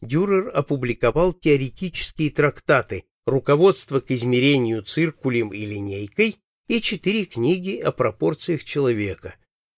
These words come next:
вобравшие в себя выводы, к которым он пришёл в результате изучения пропорций и ставшие основой руководства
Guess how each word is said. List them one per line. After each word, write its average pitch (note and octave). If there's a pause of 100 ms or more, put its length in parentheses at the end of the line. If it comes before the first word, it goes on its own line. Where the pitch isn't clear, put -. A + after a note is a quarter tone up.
(140)
вобравшие A#2+
в -
себя A#2+
выводы, F3 (400)
к -
которым D3
он C3+
пришёл F3
в E3
результате C3+
изучения C3
пропорций A#2 (260)
и B2
ставшие D#3
основой D#3+
руководства B2+